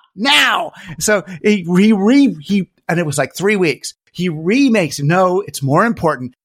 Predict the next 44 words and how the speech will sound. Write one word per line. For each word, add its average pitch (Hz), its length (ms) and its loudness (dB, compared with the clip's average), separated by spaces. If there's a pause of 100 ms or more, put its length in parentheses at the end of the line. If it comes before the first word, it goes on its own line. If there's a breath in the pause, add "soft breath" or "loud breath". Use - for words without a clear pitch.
Then 240 240 0
what 180 160 0
happened? 139 400 -10 (180 soft breath)
Then 220 280 0
what 180 140 0
happened? 156 300 -6
So 196 100 0
this 185 160 0
piece - 260 0
that 302 120 2
was 220 100 -6
about 208 240 0
one 185 220 0
thing 139 260 -4 (220)
becomes 247 380 -2
about 202 260 0
this 165 200 -2
thing. 143 200 -2
I'm 151 100 0
like, 160 280 -2
"All 208 140 2
right, 165 220 -2 (380)
all 180 100 -2
right, 165 200 -4 (160)
give 233 140 2
me 247 120 0
my, 214 300 0 (140)
give 226 120 0
me 262 100 2
my 208 280 0 (240)
eight 220 180 0
hundred 220 240 0
dollars 175 500 0
now. 110 240 -8
I 151 120 0
did 226 300 -2
your 202 140 0
fucking 185 400 -4
thing 170 220 -2
the 170 100 0
way 165 120 2
you 156 180 0
want 151 240 0
it." - 160 -8